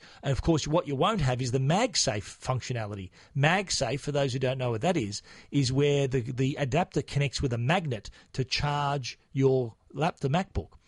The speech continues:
And the idea behind that was that if someone tripped over the cord, the magnet would just harmlessly detach itself from the computer rather than dragging your computer across the desk and crashing to the floor. Well, now we've lost that,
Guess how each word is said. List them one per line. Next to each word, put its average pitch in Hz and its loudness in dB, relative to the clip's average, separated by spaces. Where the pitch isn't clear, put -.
And 135 -2
the 139 -2
idea 147 2
behind 185 0
that 127 0
was 135 2
that 131 -2
if 131 -2
someone 165 2
tripped - -2
over 139 2
the 123 -2
cord, 175 2
the 135 2
magnet 156 2
would 135 0
just 139 2
harmlessly 151 0
detach 139 0
itself 143 2
from 135 0
the 127 0
computer 151 -2
rather 151 4
than 139 0
dragging 147 2
your 131 4
computer 156 2
across 127 0
the 139 -2
desk 147 0
and 135 0
crashing 147 -2
to 143 0
the 135 2
floor. - 2
Well, 135 2
now 214 4
we've 185 2
lost 170 0
that, 98 -4